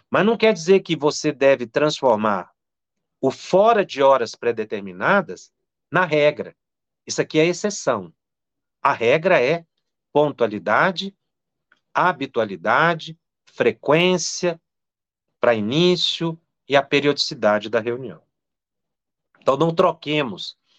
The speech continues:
a exceção pela regra. Nada, porém, diz o codificador, mais prejudicial às boas comunicações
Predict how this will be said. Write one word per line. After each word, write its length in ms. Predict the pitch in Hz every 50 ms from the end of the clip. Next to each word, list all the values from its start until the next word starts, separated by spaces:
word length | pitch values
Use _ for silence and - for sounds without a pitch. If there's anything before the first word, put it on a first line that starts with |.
| _ _ _ _ _ _ -
a 160 | 117 117 117
exceção 640 | 123 110 - 143 131 117 - - 117 107 113 117
pela 260 | 117 - 113 117 135
regra. 460 | 139 - - 78 - _ _ _ - _ _ _ _ _ _ _ _ _ _ _ _ _ _ _ _ _ _ _ _ _ _ _ _ _ _ _ _ _ _ _ _ _ - - _ _ _ _ _ _ _ _ _ _ _ -
Nada, 480 | 208 233 247 254 262 269 226 196 233
porém, 640 | 226 - 196 196 180 139 135 139 139 139 147 151 - _ _ _ _ _ _ _ _ _ _
diz 280 | - - 147 160 135 131
o 80 | 135
codificador, 840 | - - 135 127 - - 135 - - 120 113 87 90 87 80 - _ _
mais 440 | - 123 147 185 220 254 262 220 -
prejudicial 1000 | - - 196 190 165 151 170 156 160 160 156 - - - 113 107 101 95 87 78 - _ _ _ _ _ _
às 300 | - 123 131 131 113 101
boas 400 | 95 95 110 151 175 180 165 -
comunicações 1080 | - - 135 123 120 110 101 - 92 85 - - - 170 190 185 135 104 - - -